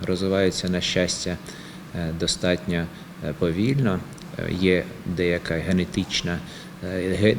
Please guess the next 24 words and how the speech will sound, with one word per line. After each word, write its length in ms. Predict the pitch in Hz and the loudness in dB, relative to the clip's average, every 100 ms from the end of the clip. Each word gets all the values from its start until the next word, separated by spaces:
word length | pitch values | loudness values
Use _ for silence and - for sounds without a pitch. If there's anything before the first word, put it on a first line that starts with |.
| 110 | 6
деякий 320 | 107 104 95 | 6 8 4
генетичний 600 | 101 101 104 95 - 92 | 6 6 6 4 4 0
захист, 480 | 87 107 120 90 - - - - - - - | 2 2 2 0 0 -6 -14 -14 -14 -16 -2
і, 180 | - 98 | 4 6
е, 440 | 98 95 95 90 - - 50 - - - | 6 4 0 0 -2 -4 -4 -4 -4 -6
через 380 | - 110 101 98 | 0 4 4 4
п'ять 400 | - 104 98 95 | 2 4 4 4
років, 380 | 95 120 120 82 - - - - - | 2 2 2 -2 -2 -12 -14 -4 -2
якщо 440 | 85 - 90 87 - 95 | 0 0 2 2 0 0
не 120 | 90 | 0
пізніше, 640 | 87 80 87 110 117 85 76 85 | 0 0 2 2 4 2 -2 -2
ми 60 | 82 | 0
можемо 360 | 87 85 85 | 0 0 0
бачити 520 | 76 80 - 78 80 82 | 2 0 0 -4 -6 -4
ускладнення. 680 | - - 82 76 - - - - - - - - - - - - - - - | -6 -4 -4 -4 -6 -10 -10 -12 -14 -14 -14 -12 -12 -14 -14 -14 -14 -14 0
При 280 | 104 101 | 4 6
діабі-, 540 | 98 92 90 92 - 98 | 6 6 4 0 0 0
діабеті 540 | 90 92 101 101 90 | 4 4 6 4 2
другого 340 | 85 98 101 92 | 2 4 4 2
типу, 440 | - 127 131 78 - - - - - - - | 4 2 2 -2 -2 -12 -14 -14 -16 -16 -4
на 160 | 95 92 | 0 0
жаль, 320 | 90 101 110 - - | 2 4 4 0 -6
ми 140 | 95 92 | 0 2
можемо 460 | 98 98 98 95 | 4 2 2 2